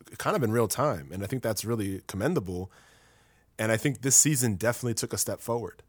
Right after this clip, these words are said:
I mean, we definitely got a lot deeper in certain topics. We got into a lot more of the nitty-gritty and, and we <laughs> really got into the squishiness. That's the theme of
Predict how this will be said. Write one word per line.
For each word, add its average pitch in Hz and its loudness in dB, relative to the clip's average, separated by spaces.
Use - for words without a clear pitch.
I 95 -10
mean, 95 -6
we 101 -4
definitely 110 0
got 110 2
a 104 2
lot 98 -2
deeper 117 0
in 113 4
certain 123 -2
topics. 113 -2
We 95 -4
got 107 0
into 101 -2
a 87 -4
lot 101 0
more 98 -2
of 95 -6
the 98 -2
nitty-gritty 107 0
and, 92 -2
and 101 -4
we 113 -2
<laughs> 110 0
really 127 2
got 113 4
into 110 0
the 113 -2
squishiness. 110 0
That's 104 -2
the 107 -6
theme 110 0
of 98 -6